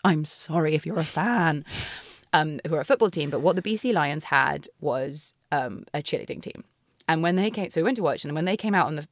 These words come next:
pitch for the first time, this is the first time I'd ever seen cheerleading in real life, I lost my goddamn mind. And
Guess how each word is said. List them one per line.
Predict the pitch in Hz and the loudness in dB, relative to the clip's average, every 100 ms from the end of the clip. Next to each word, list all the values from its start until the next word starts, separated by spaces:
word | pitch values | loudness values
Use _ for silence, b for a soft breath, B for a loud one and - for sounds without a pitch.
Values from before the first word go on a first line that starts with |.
| - | -10
pitch | 156 | -10
for | - | -8
the | 147 | -6
first | 143 - | -6 -4
time, | 131 | -4
this | 147 | -4
is | |
the | 151 | -4
first | 156 | -4
time | 147 | -2
I'd | 143 | -4
ever | |
seen | 135 139 | -4 -8
cheerleading | 139 143 127 131 | -6 -6 -4 -6
in | 131 | -6
real | 131 | -6
life, | 123 87 - - | -4 -4 -6 -4
I | 165 | 0
lost | 185 208 - | 2 0 -2
my | 220 208 151 _ | -4 -4 -6 _
goddamn | 156 143 139 139 - - 101 - | 0 2 0 -6 -8 -6 -8 -8
mind. | 143 - - 185 - B B B B B - 185 | -10 -10 -10 -12 -12 B B B B B -2 2
And | 180 165 165 160 | 4 2 2 -2